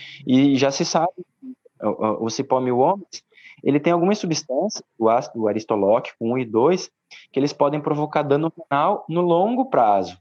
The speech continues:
né? Ou pra algumas pessoas suscetíveis, assim, né? Ou seja, então já é uma outra questão, né? Uma planta que,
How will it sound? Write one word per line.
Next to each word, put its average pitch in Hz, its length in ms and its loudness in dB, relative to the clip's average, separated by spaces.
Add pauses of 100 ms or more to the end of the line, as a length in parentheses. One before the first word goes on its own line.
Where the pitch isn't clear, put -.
(100)
né? 110 260 -2
Ou 156 180 4
pra 175 120 -2
algumas 147 240 -4
pessoas 139 320 -4
suscetíveis, 143 720 -6
assim, 120 200 -8
né? 120 160 -8
Ou 156 80 2
seja, 147 320 0 (500)
então 135 200 0
já 151 100 2
é 151 40 4
uma 156 140 2
outra 208 320 2
questão, 170 460 -2
né? 151 220 -4
Uma 127 160 -8
planta 135 280 -4
que, 147 220 -6